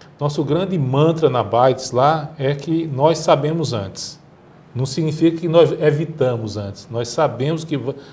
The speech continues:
que vai acontecer com, antes, eu tô falando semanas,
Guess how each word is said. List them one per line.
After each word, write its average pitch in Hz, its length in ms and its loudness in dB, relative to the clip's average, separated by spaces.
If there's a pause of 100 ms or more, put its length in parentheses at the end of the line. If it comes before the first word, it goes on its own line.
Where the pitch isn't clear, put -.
(140)
que 131 100 -4
vai 139 120 6
acontecer 139 760 -2 (600)
com, 135 240 -8 (360)
antes, 160 340 0
eu 165 80 0
tô - 120 -6
falando 131 260 -2
semanas, 160 840 -4